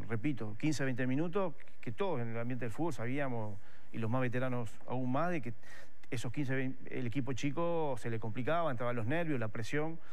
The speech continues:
y después a medida que se iba acomodando el partido, el, te empezabas a soltar, y si no te hacían un gol, se hacía un partido más de, más de, de igual a igual.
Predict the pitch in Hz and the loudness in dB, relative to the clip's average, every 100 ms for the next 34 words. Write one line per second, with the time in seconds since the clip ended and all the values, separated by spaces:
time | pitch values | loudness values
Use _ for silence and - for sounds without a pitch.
0 | - - - - 131 120 156 151 156 165 | -2 -2 -2 -2 0 0 0 0 2 2
1 | 143 160 151 135 151 156 151 139 139 156 | 2 2 2 2 0 0 0 0 0 0
2 | 196 220 143 120 - - - 143 113 113 | 0 0 0 -2 -2 -2 -2 -2 -2 0
3 | 120 120 113 143 160 170 196 - 139 - | 0 0 0 0 0 0 0 -2 -2 -2
4 | 113 123 120 113 131 139 135 170 196 131 | 0 0 0 0 0 0 0 0 0 0
5 | - - - 120 117 127 123 110 127 120 | -2 -2 -2 -2 0 0 0 0 0 0
6 | 117 110 104 101 131 123 110 113 107 104 | 0 0 0 0 0 0 0 0 0 -2
7 | 101 113 123 127 120 113 104 | -2 0 0 0 0 0 0